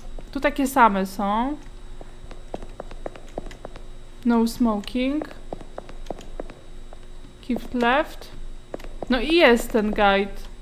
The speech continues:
Dobra, wąsacz, pokaż mi się. No wąsacz wygląda tak samo. Jesus. Pamiętajmy, tych piesków jest pięć.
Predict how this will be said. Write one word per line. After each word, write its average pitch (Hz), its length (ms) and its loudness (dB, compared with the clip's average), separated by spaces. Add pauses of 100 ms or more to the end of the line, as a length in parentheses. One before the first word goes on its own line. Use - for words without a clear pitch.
(140)
Dobra, 226 320 6
wąsacz, 226 440 4
pokaż 226 400 0
mi 214 120 0
się. 208 240 -2 (1120)
No 220 80 0
wąsacz 254 360 4
wygląda 277 380 4
tak 254 80 -6
samo. 202 440 0 (1900)
Jesus. 269 920 2 (580)
Pamiętajmy, 302 560 8
tych 294 200 -2
piesków 311 500 4
jest 285 200 2
pięć. 208 600 6